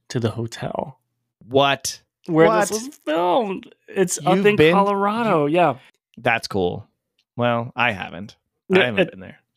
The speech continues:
Speaker 1: I'll have to, is it this? Okay, I'm gonna have to Google the details,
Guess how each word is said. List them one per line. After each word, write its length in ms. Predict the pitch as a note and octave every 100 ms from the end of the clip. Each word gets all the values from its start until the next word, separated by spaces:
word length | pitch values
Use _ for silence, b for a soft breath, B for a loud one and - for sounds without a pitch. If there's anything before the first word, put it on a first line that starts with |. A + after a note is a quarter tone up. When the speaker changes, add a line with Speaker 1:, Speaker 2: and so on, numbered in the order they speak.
| _
Speaker 1:
I'll 120 | D#3
have 180 | D#3 F3+
to, 200 | E3+ D#3 - _ _ -
is 140 | D3
it 120 | E3
this? 320 | D#3 C#3+ - - _ _ -
Okay, 260 | D#3+ C3+ B2
I'm 80 | C3+
gonna 120 | C#3+
have 100 | D3
to 80 | D3
Google 240 | B2 A#2+ B2
the 100 | A2+
details, 540 | A#2+ A#2 A2+ G#2+ -